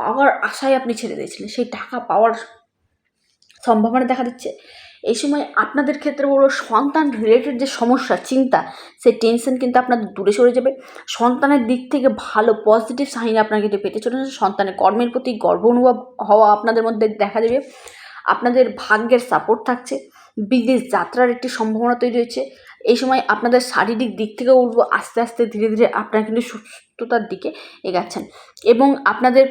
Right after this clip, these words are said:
কর্মসূত্রে বিদেশ যাওয়ার যোগ রয়েছে বা যারা বিদেশে কাজ করছেন তাদের ক্ষেত্রে বলবো, সেখান থেকে আপনাদের কিন্তু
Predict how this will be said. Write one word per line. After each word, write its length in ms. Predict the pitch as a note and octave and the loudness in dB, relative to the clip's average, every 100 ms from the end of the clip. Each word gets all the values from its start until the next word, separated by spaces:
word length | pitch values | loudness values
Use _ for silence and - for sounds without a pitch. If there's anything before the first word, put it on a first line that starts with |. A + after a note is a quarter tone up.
| G3 | 4
কর্মসূত্রে 600 | G#3 B3 B3 C4 B3+ B3+ C4 - G3+ | 4 2 0 -2 2 2 2 -4 -10
বিদেশ 220 | G#3 A#3 A3 | 4 4 6
যাওয়ার 200 | A3+ A3 A3 | 4 4 2
যোগ 100 | G3+ G#3 | -4 -2
রয়েছে 240 | G3+ G3+ A#3 C4 - | -2 -2 -4 -4 -2
বা 80 | G#3+ | 4
যারা 140 | A3 G#3+ | 4 4
বিদেশে 280 | F#3+ G3+ A3 A3+ G#3 | 0 -4 -4 -4 -4
কাজ 120 | A#3 - | -4 0
করছেন 220 | G#3+ A3 G#3 | 0 0 -2
তাদের 160 | F#3+ G3 | -2 -4
ক্ষেত্রে 220 | B3 A#3 G#3+ | -4 4 4
বলবো, 200 | A3 A#3+ C#4+ - - - | 6 4 0 -4 -20 -6
সেখান 200 | A#3+ B3+ B3+ | -2 0 0
থেকে 120 | C4+ - | 0 0
আপনাদের 280 | G#3+ A3 A3+ A#3 | 0 2 2 0
কিন্তু 160 | G#3+ | -2